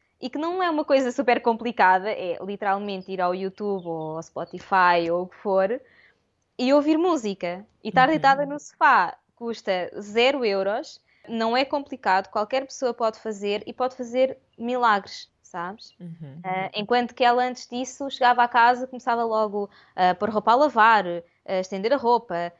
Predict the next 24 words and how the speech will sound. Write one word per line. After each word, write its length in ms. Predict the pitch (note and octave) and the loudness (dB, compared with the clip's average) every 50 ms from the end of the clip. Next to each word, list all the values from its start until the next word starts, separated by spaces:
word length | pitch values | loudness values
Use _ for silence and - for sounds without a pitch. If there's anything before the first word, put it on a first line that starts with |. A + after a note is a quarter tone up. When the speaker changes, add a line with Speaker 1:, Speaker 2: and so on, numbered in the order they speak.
| _ - | _ -4
Speaker 1:
a 300 | - F#3 F#3 F#3+ F#3 F#3+ | 2 2 4 4 4 2
lavar 300 | G3 G#3 G#3 G#3 G3+ A#3 | 2 0 2 2 2 2
o 40 | C4 | 0
chão, 560 | - - A#3+ A3 A3+ A3+ G#3+ F#3+ F3+ F3+ F3+ _ _ _ _ - | -4 -4 -2 -2 0 -2 -4 -6 -8 -10 -14 _ _ _ _ -4
a 340 | - F#3+ G3 G3+ G3+ G3+ G3+ | -2 0 2 2 2 2 0
fazer 280 | - A3 G3+ A3 G3+ | -2 -8 -6 -6 -4
coisas 260 | - G#3+ G#3 A3 A3+ - | -4 -4 -4 -4 -6 -4
para 140 | - B3 C4+ | -2 -2 -2
os 100 | C4+ - | -2 -4
filhos, 600 | - B3+ C4+ C#4+ A#3+ G#3 F#3+ F#3 F#3+ - - - _ | -6 -4 -2 -2 -2 -2 -4 -4 -6 -8 -12 -18 _
sabes? 400 | - - G#3 G#3 A3+ A#3 A3+ G#3+ | -8 -2 0 0 0 -2 -4 -8
E 60 | A#3 | -8
não 140 | A3+ A#3+ B3 | -8 -8 -8
tinha 240 | - C4+ C4 C4+ C4 | -8 -6 -4 -2 -2
ali 120 | C4 C4+ | -2 -2
Speaker 2:
Uhum. 40 | C4 | -4
Speaker 1:
aquele 160 | - C#4 C4+ | -4 -6 -6
momento 260 | _ _ - B3+ - | _ _ -20 -20 -20
de 240 | _ _ _ _ - | _ _ _ _ -12
pausa. 560 | - E4+ E4 B3+ A3+ - - F#3+ F#3 F3+ F#3 _ _ _ _ _ _ _ _ _ _ _ _ _ _ _ _ _ _ _ _ _ _ - | -6 -4 -2 -2 -2 -4 -6 -6 -6 -8 -12 _ _ _ _ _ _ _ _ _ _ _ _ _ _ _ _ _ _ _ _ _ _ -6
E 200 | A3+ A#3+ C4+ D#4 | 0 2 4 4
isto 180 | E4 - - - | 4 2 -2 -12
foi, 640 | - - D#4 C4+ A#3+ G#3+ G3+ F#3+ F#3 F#3 G3+ - _ _ - | -2 2 4 4 4 4 0 -2 -4 -6 -10 -14 _ _ -10
ahm, 720 | G3+ G3+ G3+ G3+ G3 G3 G3 G3 G3 G3 F#3+ F#3+ G3 G3+ | -6 -4 -4 -2 -2 -2 -4 -4 -6 -6 -6 -8 -8 -10